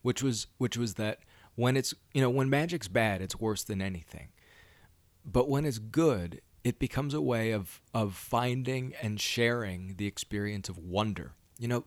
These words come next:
I think if we're honest, most people don't care about magic tricks, but everybody cares about wonder, right? If, if I had to identify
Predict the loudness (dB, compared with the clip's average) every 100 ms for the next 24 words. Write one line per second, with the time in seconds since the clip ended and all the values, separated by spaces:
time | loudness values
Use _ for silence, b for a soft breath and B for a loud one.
0 | -4 0 0 0 2 6 6 4 0 4
1 | 4 4 2 0 0 0 0 0 0 2
2 | 2 0 -2 0 0 -2 -8 -12 -12 -16
3 | B B B B 6 6 6 2 2 -4
4 | -4 -4 -4 -4 -4 -4 -2 -2 -4 -4
5 | 4 4 4 -2 -2 B B B -4 2
6 | 4 4 4 2 2 2 4 4 4 2
7 | 2 0 0